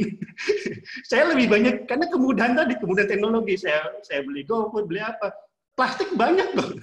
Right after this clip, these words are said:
<laughs> di rumah. Dan hasil kuesionernya menarik, kenapa? Saya paham bahwa plastik itu berbahaya, saya paham, bahwa, tapi ya saya tetap beli sesuatu yang plastik gitu. <laughs> Ini menjadi hal yang menarik dari sisi perilaku tadi ya.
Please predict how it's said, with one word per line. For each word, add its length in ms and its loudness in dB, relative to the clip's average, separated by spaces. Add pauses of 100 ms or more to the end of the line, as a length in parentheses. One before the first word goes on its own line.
(260)
<laughs> 360 -20
di 80 -6
rumah. 320 -10 (540)
Dan 240 0
hasil 260 0
kuesionernya 460 2
menarik, 340 0
kenapa? 480 -2
Saya 300 0
paham 320 0
bahwa 180 -2
plastik 300 -6
itu 120 -4 (300)
berbahaya, 560 -2
saya 300 0
paham, 400 -2
bahwa, 180 -4 (460)
tapi 320 -2
ya 80 4
saya 240 2
tetap 160 0
beli 400 2
sesuatu 320 -4
yang 180 -2
plastik 460 -4
gitu. 120 -4 (840)
<laughs> 880 -8
Ini 80 4 (160)
menjadi 160 4
hal 180 2
yang 180 4 (120)
menarik 320 0
dari 180 0
sisi 380 0
perilaku 480 -2
tadi 340 0
ya. 60 -4